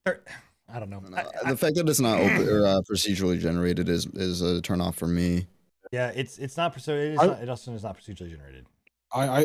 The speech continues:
Speaker 3: I will agree with what's being said in the chat. Like, if, if you're a fan of, like, survivals and you like base building and you like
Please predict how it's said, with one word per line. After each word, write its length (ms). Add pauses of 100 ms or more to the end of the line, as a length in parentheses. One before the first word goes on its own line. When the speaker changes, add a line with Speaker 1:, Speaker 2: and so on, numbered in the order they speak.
(140)
Speaker 3:
I 40
will 260
agree 240
with 180
what's 160
being 180
said 160
in 80
the 80
chat. 280
Like, 180
if, 140
if 220
you're 200
a 60
fan 440
of, 140
like, 500 (680)
survivals 960
and 220
you 140
like 320
base 260
building 500
and 220
you 160
like 460